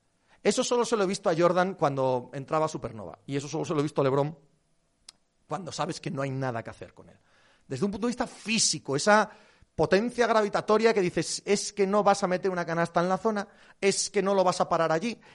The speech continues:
es que le vais a hacer siete faltas y van a pitar solo una y os va a parecer mucha", esa sensación de extraterrestre,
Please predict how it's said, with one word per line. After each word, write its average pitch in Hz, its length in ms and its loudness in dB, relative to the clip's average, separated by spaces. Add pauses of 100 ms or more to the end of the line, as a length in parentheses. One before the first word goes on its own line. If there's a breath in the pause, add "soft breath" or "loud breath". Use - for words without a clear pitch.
es 208 220 2
que 233 100 0
le 214 80 2
vais 208 160 4
a 208 40 -2
hacer 202 200 0
siete 208 360 0
faltas 196 440 4
y 170 40 -4
van 175 100 2
a 180 60 0
pitar 175 220 0
solo 165 260 2
una 185 240 2
y 165 80 -4
os 156 80 -2
va 175 40 4
a 170 40 0
parecer 156 320 0
mucha", 220 460 2 (240 loud breath)
esa 220 220 -2
sensación 226 500 -4
de 214 340 -8 (920 soft breath)
extraterrestre, 156 1040 -4